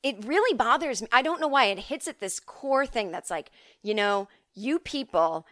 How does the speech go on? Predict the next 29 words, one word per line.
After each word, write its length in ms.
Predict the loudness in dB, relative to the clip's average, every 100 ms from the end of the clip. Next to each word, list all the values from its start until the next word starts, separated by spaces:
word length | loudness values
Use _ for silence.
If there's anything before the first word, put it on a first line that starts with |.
| _
and 160 | -10 -6
all 180 | 0 2
of 120 | 2
your 220 | 0 0 0
wokeness 640 | 0 0 0 -2 -4 -4
and 80 | -2
all 120 | -2
of 100 | 0
your 140 | 0
whatever, 680 | 2 4 6 4 4 2 0
and 180 | -2 -4
I'm 300 | -4 -2 -4
gender 320 | -4 -4 -2
fluid 480 | -4 -4 -2 0 0
and 120 | -2
I'm 200 | -4 -2
this, 240 | -2 -2 -2
like, 200 | -6 -8 _ _
fuck 420 | _ 2 4 4 4
off 260 | 4 6 2
if 100 | -8
you 200 | -2 2
have 120 | 2
to 80 | 0
make 200 | -4 -6
fun 240 | -2 0
of 100 | 0
someone 400 | -2 -4 -2 -4 -8 -20 _ _ _ -4
and, 300 | -4 -4